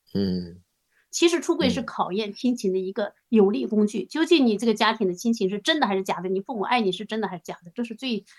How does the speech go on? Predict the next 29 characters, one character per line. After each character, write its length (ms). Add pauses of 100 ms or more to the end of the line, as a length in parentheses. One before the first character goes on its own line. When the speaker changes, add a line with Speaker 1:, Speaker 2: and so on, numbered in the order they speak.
(200)
Speaker 2:
根 180
本 120
的 60
一 100
个， 100
可 300
以 140
说 160
是 100
一 80
个 100
工 240
具。 200 (1000)
Speaker 1:
嗯。 200
Speaker 2:
我， 120
我 220
是 140
这 100
样 160
认 160
为 120
的， 120
所 160
以 60
我 180
觉 140
得 100
还 160
是 380